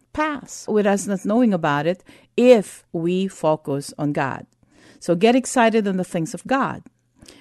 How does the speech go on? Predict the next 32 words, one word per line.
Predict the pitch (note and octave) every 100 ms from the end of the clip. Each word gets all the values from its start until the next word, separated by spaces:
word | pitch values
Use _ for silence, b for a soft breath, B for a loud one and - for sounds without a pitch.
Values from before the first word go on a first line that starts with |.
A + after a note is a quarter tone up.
| B
This | C#3 F#3+ C4+ - -
is | E3 E3+
a |
great | D#3 D#3 D#3
moment | D#3+ D#3 D3 B2 -
in | - D3+
the | C3+
history | C#3+ F3 - D3 C3 -
of | C#3 -
the | C#3
church. | - C#3+ G#2 - - -
Just | C#3 -
like | A#2+ C3
what | D#3
I | D#3+ F#3
said | - E3+ D3 -
previously, | - D3 C3+ - - B2+ A#2+ - _ _ _ _ _ -
the | C#3+
legacy | C#3 D#3 G3 F#3+ - - D#3 B2 - -
that | D3+ D3
we | C#3+
leave | C#3+ D#3+ D#3+ D3+ -
behind | D3 C#3 D#3 C#3+ C3+ B2 A#2 -
is | - C3 B2
going | - C#3 C3+ C3+
to | C3
be | B2+ B2 -
awesome. | A#2+ - G#2 - D3 _ _ b b b b b
So, | - - E3+ D#3 D3+
um, | D3+ D3 C#3 - _ D#3
global | C#3+ D#3+ F3 F#3 A3+
changes. | A3+ A3+ G#3+ A3 A3+ A#3+ - - -